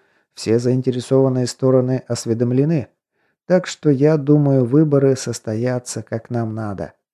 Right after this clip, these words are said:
Да и сам процесс. Правительство не тираном назначено, а выбрано. Это, знаете ли, важно. «Тиран, значит?»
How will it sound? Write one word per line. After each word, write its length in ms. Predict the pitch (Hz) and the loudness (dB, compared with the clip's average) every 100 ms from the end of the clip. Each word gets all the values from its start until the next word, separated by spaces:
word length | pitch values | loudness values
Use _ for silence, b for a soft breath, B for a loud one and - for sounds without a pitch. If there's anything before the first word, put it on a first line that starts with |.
| _ _ _ _ | _ _ _ _
Да 120 | - | -6
и 100 | 98 | -6
сам 240 | 98 113 107 | -4 -4 -4
процесс. 640 | 120 123 - 170 104 - - _ _ _ _ | -4 -4 0 0 0 -6 -20 _ _ _ _
Правительство 880 | 101 95 101 113 113 110 - 110 110 | -8 -6 -4 -2 -2 -2 -4 -2 -2
не 160 | 110 117 | -2 -4
тираном 520 | 104 101 131 147 147 | -4 0 2 2 2
назначено, 640 | 139 131 139 127 131 123 | 2 2 -2 -2 -4 -6
а 180 | - 123 | -4 -4
выбрано. 600 | 117 175 151 113 107 104 _ _ _ _ _ | 0 0 2 0 -2 -6 _ _ _ _ _
Это, 360 | - 127 160 196 | -2 -2 2 2
знаете 400 | 180 170 170 175 | 2 2 2 0
ли, 180 | 180 185 | 2 2
важно. 580 | 180 156 143 151 156 - _ _ _ _ _ _ _ _ _ _ _ _ _ | 6 6 6 2 0 -4 _ _ _ _ _ _ _ _ _ _ _ _ _
«Тиран, 420 | 110 98 101 131 | -4 0 0 0
значит?» 560 | 127 123 107 - 87 | -2 -4 -4 -8 -16